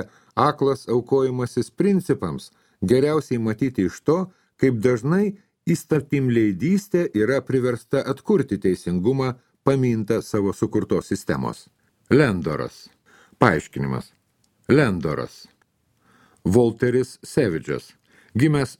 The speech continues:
tūkstantis septyni šimtai septyniasdešimt penktaisiais, miręs tūkstantis aštuoni šimtai šešiasdešimt ketvirtaisiais. Anglų rašytojas, knygos Pašnekesiai vaizduotėje autorius. Citatos šaltinis nenustatytas.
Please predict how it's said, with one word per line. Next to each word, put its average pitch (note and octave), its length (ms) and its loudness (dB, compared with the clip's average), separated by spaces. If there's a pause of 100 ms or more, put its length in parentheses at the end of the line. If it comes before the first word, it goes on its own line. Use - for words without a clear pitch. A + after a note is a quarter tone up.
tūkstantis D3 480 -2
septyni C3 320 0
šimtai B2 320 -2
septyniasdešimt G#2 680 -2
penktaisiais, G#2+ 640 0 (400)
miręs D#3 340 0
tūkstantis E3 480 -2
aštuoni C3 360 -2
šimtai C3+ 260 0
šešiasdešimt B2 600 -2
ketvirtaisiais. A2 760 -4 (540)
Anglų G#2 400 4
rašytojas, C3+ 680 -2 (400)
knygos A#2 560 0
Pašnekesiai A2 680 0
vaizduotėje G#2+ 800 0
autorius. C#2+ 640 -4 (680)
Citatos B2 480 2
šaltinis C#3+ 560 -4
nenustatytas. A#2+ 960 -4